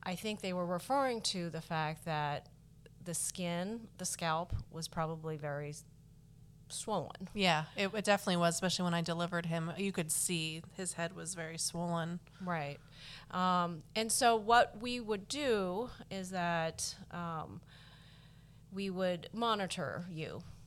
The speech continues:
Speaker 1: if we had known.
Speaker 2: Okay. Yeah, that was gonna be my next question is what could, so if I would have known and she wouldn't have been misdiagnosed, um, what could we have done? Could we have done anything to save Landon, I guess is my question.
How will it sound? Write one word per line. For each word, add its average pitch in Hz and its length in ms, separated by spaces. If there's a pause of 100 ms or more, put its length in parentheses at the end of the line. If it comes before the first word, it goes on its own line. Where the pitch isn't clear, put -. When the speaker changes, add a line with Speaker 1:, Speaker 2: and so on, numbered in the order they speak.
(220)
Speaker 1:
if 185 220
we 175 200
had 165 180
known. 151 400 (240)
Speaker 2:
Okay. 170 320
Yeah, 190 160
that 202 160
was 214 100
gonna 185 140
be 175 120
my 165 120
next 160 220
question 196 320
is 170 100
what 180 220
could, - 120 (240)
so 175 340
if 180 160
I 170 220 (220)
would 214 200
have 196 180
known 170 260
and 165 100
she - 140
wouldn't 202 180
have 190 100
been 175 160
misdiagnosed, 170 1080 (640)
um, 151 520 (880)
what 220 460
could 190 260
we 208 140
have 175 320
done? 190 260 (100)
Could 285 200
we 269 140
have 202 160
done 180 180
anything 160 300
to 156 80
save 139 280
Landon, 135 380
I 143 80
guess 147 280
is - 120
my 135 100
question. - 560